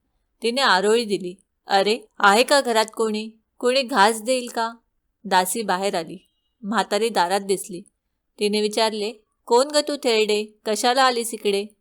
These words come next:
काय काम काढले आहेस? तुझे नाव काय? गाव कोणतं? तुला हवंय काय?" मधून मधून खोकत हळू आवाजात म्हातारी सांगू लागली, "माझे नाव कमला, द्वारकेहून आले मी. राणीला भेटायचंय." "कुठे आहे ग राणी?"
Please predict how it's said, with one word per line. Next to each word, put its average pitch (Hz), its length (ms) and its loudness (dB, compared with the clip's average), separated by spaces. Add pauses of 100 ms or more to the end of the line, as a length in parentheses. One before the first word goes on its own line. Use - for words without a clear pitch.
(160)
काय 214 240 4
काम 262 300 0
काढले 220 320 2
आहेस? 202 480 -4 (260)
तुझे 226 240 0
नाव 220 280 4
काय? 202 320 0 (300)
गाव 202 200 6
कोणतं? 220 520 -4 (120)
तुला 226 140 -2
हवंय 214 320 2
काय?" 208 280 -2 (300)
मधून 240 320 -2
मधून 269 360 -2
खोकत 240 500 -2
हळू 202 260 0
आवाजात 214 480 0 (120)
म्हातारी 202 420 0
सांगू 185 320 -4
लागली, 202 440 -2 (120)
"माझे 185 320 0
नाव 214 160 -2
कमला, 170 440 -6 (580)
द्वारकेहून 196 640 2
आले 170 320 -2
मी. 165 200 -18 (520)
राणीला 202 480 2
भेटायचंय." 196 640 -2 (480)
"कुठे 220 260 0
आहे 247 240 2
ग 226 80 -4
राणी?" 202 440 -2